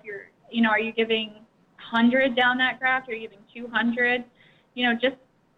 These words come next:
I guess the most comparable in the pediatric world would be a patient with A I, where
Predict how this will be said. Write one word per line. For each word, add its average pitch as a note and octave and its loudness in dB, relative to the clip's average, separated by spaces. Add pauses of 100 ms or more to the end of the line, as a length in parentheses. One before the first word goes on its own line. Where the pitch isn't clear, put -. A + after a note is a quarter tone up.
(680)
I A#3 2
guess C#4+ 0
the C4+ -6
most B3+ 0 (100)
comparable B3 -2 (360)
in A#3 -4
the A#3 -2
pediatric A#3 -2
world A#3 -2
would A3+ -8
be A3 -10
a G#3 -10
patient A3 -10
with - -20
A A3+ 0
I, G#3 2
where G#3 -12